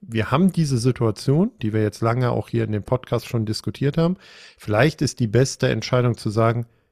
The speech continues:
wir machen das hier ganz ruhig, wir halten das Produkt halbwegs stabil verfügbar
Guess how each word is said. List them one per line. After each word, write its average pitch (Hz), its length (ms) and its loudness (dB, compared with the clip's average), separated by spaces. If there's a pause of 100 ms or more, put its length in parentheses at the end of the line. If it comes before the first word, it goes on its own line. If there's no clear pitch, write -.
(340)
wir 107 120 -4
machen 120 240 -2
das 107 160 0
hier 107 360 0 (600)
ganz 143 380 0
ruhig, 151 500 2
wir 110 320 -4
halten 131 460 2
das 123 160 0
Produkt - 480 -4
halbwegs 131 760 0
stabil 123 640 4
verfügbar 117 760 0